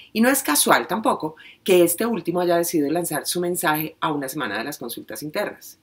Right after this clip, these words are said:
Divide aún más ese nicho electoral, así que pareciera ser que quien se va a ver beneficiado de todo esto es Federico Gutiérrez, que de cualquier forma ya venía punteando en las encuestas.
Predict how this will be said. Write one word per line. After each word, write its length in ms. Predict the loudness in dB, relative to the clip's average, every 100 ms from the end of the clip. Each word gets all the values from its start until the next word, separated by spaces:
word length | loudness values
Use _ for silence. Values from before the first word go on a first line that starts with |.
| _ _ _ _
Divide 480 | -2 -2 0 -4 -6 _ _ _ _ -8
aún 240 | -4 -2
más 320 | -2 -2 -8 _
ese 180 | -6 -2
nicho 360 | 0 0 -2
electoral, 420 | -8 -8 -12 -14 -18 _ -20 -10
así 100 | -6
que 80 | 0
pareciera 460 | 2 2 0 -2
ser 320 | -2 -4 -4 _ _ _ _ _
que 240 | 2 2
quien 160 | 2 -2
se 80 | 2
va 80 | 0
a 80 |
ver 100 | 0
beneficiado 560 | 0 -2 -2 -6 -4 -4
de 60 | -4
todo 200 | -4 -4
esto 180 | -4
es 80 | -6
Federico 340 | -6 -8 -8 -12
Gutiérrez, 580 | -2 -2 -2 -6 -20 _ _ _ -10
que 60 |
de 60 | -2
cualquier 260 | -2 -2
forma 340 | -2 -2 -2 -6
ya 180 | -4 -2
venía 380 | -2 -4 -6 -8
punteando 580 | -10 -4 -2 -2 -4 -8
en 100 | -6
las 160 | -6 -6
encuestas. 680 | -12 -14 -14 -14 -20 -20